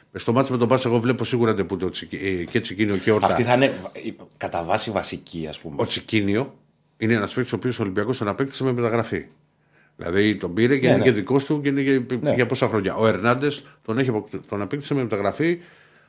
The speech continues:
Speaker 1: Ε, τέσσερα εκατομμύρια δολάρια για το ογδόντα πέντε τοις εκατό του παίκτη.
Speaker 2: Ρε παιδί μου, από τους εννιά πώς θα είναι βασική; Θα είναι οι εφτά;
Speaker 1: Από τους εννιά.
Speaker 2: Χοντρικά τώρα σου λέω, δεν ξέρεις κιόλας,
Speaker 1: Ε,
Speaker 2: δεν
Speaker 1: ναι,
Speaker 2: μπορεί
Speaker 1: δεν
Speaker 2: να
Speaker 1: ξέρω.
Speaker 2: ξέρεις, σίγουρα.
Speaker 1: Θα
Speaker 2: Ε,
Speaker 1: σου
Speaker 2: σου λέω χοντρικά πώς το πιστε-,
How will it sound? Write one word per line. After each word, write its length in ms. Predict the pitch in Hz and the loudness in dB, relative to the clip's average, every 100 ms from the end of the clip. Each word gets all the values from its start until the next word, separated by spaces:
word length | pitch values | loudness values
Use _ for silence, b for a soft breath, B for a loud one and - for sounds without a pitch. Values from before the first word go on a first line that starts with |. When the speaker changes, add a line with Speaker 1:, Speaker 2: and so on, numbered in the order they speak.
| b | b
Speaker 1:
Ε, 300 | 120 117 117 | 2 6 6
τέσσερα 340 | 113 143 147 127 | 4 2 2 0
εκατομμύρια 380 | 117 120 135 | 2 2 4
δολάρια 360 | 117 110 131 156 | 4 4 4 4
για 100 | 147 | 2
το 80 | 131 | 0
ογδόντα 240 | 127 120 | 0 0
πέντε 160 | 127 143 | 0 -2
τοις 120 | 139 | -2
εκατό 240 | 127 123 | -4 -2
του 60 | 135 131 | -2 2
παίκτη. 220 | 117 - | 2 4
Speaker 2:
Ρε 40 | |
παιδί 180 | 113 127 | 6 8
μου, 60 | 135 120 | 6 4
από 120 | 107 | 2
τους 120 | 117 | 2
εννιά 200 | 110 120 | 4 4
πώς 140 | 131 127 | 4 2
θα 60 | |
είναι 80 | 110 | 0
βασική; 400 | 85 - 76 73 - | 0 -4 -10 -12 -4
Θα 80 | |
είναι 80 | 98 | 0
οι 40 | 101 | 0
εφτά; 460 | 101 127 98 - _ _ _ _ _ _ _ _ _ _ _ - b b b b b b b b | 4 4 4 -2 _ _ _ _ _ _ _ _ _ _ _ -20 b b b b b b b b
Speaker 1:
Από 100 | - | -10
τους 180 | - | -6
εννιά. 200 | 98 120 | 0 6
Speaker 2:
Χοντρικά 340 | 139 151 185 233 | 8 8 10 10
τώρα 160 | 113 92 | 10 6
σου 100 | 101 | 4
λέω, 100 | 104 | 4
δεν 100 | 135 | 6
ξέρεις 320 | 117 92 90 | 4 0 0
κιόλας, 200 | 95 107 | 4 8
Speaker 1:
Ε, 20 | |
Speaker 2:
δεν 140 | 156 | 10
Speaker 1:
ναι, 60 | 143 | 10
Speaker 2:
μπορεί 100 | - | 8
Speaker 1:
δεν 100 | 120 | 8
Speaker 2:
να 60 | 117 | 6
Speaker 1:
ξέρω. 180 | - 139 | 4 0
Speaker 2:
ξέρεις, 160 | - | -2
σίγουρα. 380 | - 131 95 87 - - | 0 4 4 2 -2 -2
Speaker 1:
Θα 80 | |
Speaker 2:
Ε, 20 | 127 | 0
Speaker 1:
σου 120 | - | 4
Speaker 2:
σου 100 | 214 | 8
λέω 80 | 160 | 10
χοντρικά 360 | 175 196 196 | 10 12 12
πώς 120 | 175 | 10
το 60 | 170 | 6
πιστε-, 260 | 135 - | 2 2